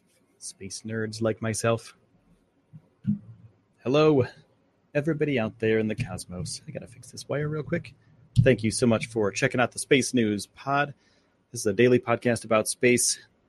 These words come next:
science, and tech. Today, lots of stuff happening. Apollo fifty is happening. "Who is Elon Musk?" says Beats by SWAT.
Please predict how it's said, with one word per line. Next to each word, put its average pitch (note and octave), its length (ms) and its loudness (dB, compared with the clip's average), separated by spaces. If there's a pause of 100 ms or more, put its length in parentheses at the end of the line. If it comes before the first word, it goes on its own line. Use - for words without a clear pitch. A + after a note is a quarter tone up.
(340)
science, A#2 600 -2 (100)
and D3 480 -4 (180)
tech. - 440 -8 (540)
Today, F3 400 6 (760)
lots D3 440 0
of B2 80 0
stuff - 280 0
happening. A2+ 520 0 (280)
Apollo D#3+ 600 2
fifty D3+ 640 2
is G#2+ 140 0
happening. A#2+ 440 2 (1300)
"Who A#3 180 8
is F3 180 4
Elon F3+ 300 10
Musk?" A3 420 2 (580)
says A2+ 460 0 (680)
Beats A#2 220 -4
by G#2+ 200 -14
SWAT. B2 440 -6